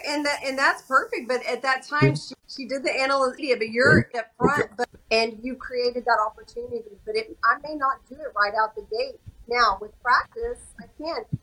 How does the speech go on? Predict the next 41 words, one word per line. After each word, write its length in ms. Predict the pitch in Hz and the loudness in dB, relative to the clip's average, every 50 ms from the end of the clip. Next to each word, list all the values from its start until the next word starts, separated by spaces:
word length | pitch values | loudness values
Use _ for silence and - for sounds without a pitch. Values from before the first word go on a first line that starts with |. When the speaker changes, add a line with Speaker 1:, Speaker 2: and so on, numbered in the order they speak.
| _ - | _ -14
Speaker 1:
You 100 | 233 277 | -8 -4
don't 220 | 320 392 427 370 | -4 -2 0 2
have 140 | 294 175 - | 0 0 0
to 60 | - | -4
stay 180 | 233 - - 247 240 | -14 -8 -4 -2 0
around 320 | 226 220 214 208 214 208 | 0 2 0 0 0 -4
for 100 | - 220 | -8 -8
practice. 600 | 214 - 226 202 196 - - 226 233 240 - - | -4 0 0 0 0 -2 -4 -6 -6 -6 -6 -10
You 100 | 233 247 | -14 -10
can, 140 | - 302 262 247 - - 247 | -8 -6 -6 -6 -6 -6 -4
you 100 | 247 233 | -4 -2
know, 80 | 214 202 202 | 0 0 0
Speaker 2:
Okay. 260 | 190 - - 80 - 135 | 4 6 6 6 6 4
Speaker 1:
that's 180 | 135 220 214 - - - | 2 -2 -4 -6 -4 -2
fine. 340 | - 247 254 220 185 180 - _ _ _ _ _ _ _ | 2 2 2 2 2 -2 -10 _ _ _ _ _ _ _
Speaker 2:
So, 220 | - - 160 151 147 | 2 6 8 8 8
Speaker 1:
But 140 | 135 120 117 | 8 6 6
Speaker 2:
so 160 | - 147 143 | 6 6 6
let 180 | 139 143 147 143 | 6 6 4 6
me. 140 | 143 143 120 | 6 4 6
So 180 | 107 143 143 143 | 6 8 8 8
it 100 | 147 151 | 8 6
was. 160 | 143 143 131 123 147 127 107 | 6 4 6 6 6 6 6
So 180 | - 143 131 135 | 6 6 8 8
is 120 | 135 127 | 8 8
it 140 | 139 123 110 | 6 6 6
any 200 | 123 147 180 202 190 | 6 6 6 6 6
better 360 | 147 - - 135 107 92 95 | 8 8 8 8 6 6 2
if 140 | 107 117 - | 0 2 4
this 200 | - 180 233 247 | 4 4 6 6
happens? 540 | - - - - _ _ _ _ - - - _ - | 4 0 0 -2 _ _ _ _ -20 -20 -16 _ 2
"Hey, 100 | 143 156 | 4 6
honey." 460 | 135 127 113 110 113 135 170 208 233 - _ _ _ _ _ _ | 6 8 8 8 6 6 6 4 2 0 _ _ _ _ _ _
"Yeah, 220 | - 76 98 123 | 2 6 6 6
dear. 180 | 117 80 80 82 | 6 6 6 6
What's 160 | 87 87 - | 4 4 4
up?" 140 | - 80 69 - _ _ _ _ _ _ _ | 2 0 0 -4 _ _ _ _ _ _ _
"Ah, 440 | - 120 123 123 117 107 90 76 - - | 2 4 6 6 6 6 4 2 0 0
is 120 | - 90 143 | 2 4 4
everything 180 | 165 180 185 190 | 6 6 6 6
okay?" 340 | 175 - 202 196 214 233 | 6 6 6 6 6 6